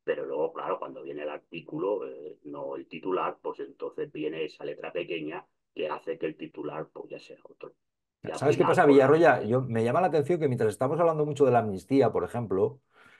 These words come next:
Speaker 2: eh, pues oye, las eléctricas acaban de volver a batir otro récord de beneficios.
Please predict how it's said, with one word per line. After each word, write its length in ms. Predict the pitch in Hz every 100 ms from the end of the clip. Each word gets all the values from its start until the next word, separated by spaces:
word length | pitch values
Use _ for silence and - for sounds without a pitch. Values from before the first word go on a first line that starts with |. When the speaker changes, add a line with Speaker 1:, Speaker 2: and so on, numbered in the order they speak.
| _ -
Speaker 2:
eh, 840 | 95 95 98 95 95 95 95 92
pues 200 | - -
oye, 320 | 120 98 69
las 200 | - 95
eléctricas 460 | 107 123 143 156 147
acaban 240 | 139 135
de 60 | 151
volver 320 | 135 131 143
a 260 | 123 113 104
batir 300 | 98 135 143
otro 320 | 123 117 107
récord 360 | 113 113 151 135
de 100 | 101
beneficios. 920 | 95 85 113 101 87 71 - -